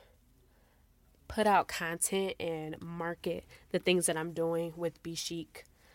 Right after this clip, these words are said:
the blog, and the podcast in order to make money <laughs> for myself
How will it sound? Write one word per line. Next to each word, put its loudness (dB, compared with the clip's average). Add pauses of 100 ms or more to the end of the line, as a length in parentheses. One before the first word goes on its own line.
(240)
the -4
blog, 2 (760)
and -4 (360)
the -2
podcast -2 (600)
in 0
order 2
to 0
make 0
money -4 (240)
<laughs> -20
for 6
myself 4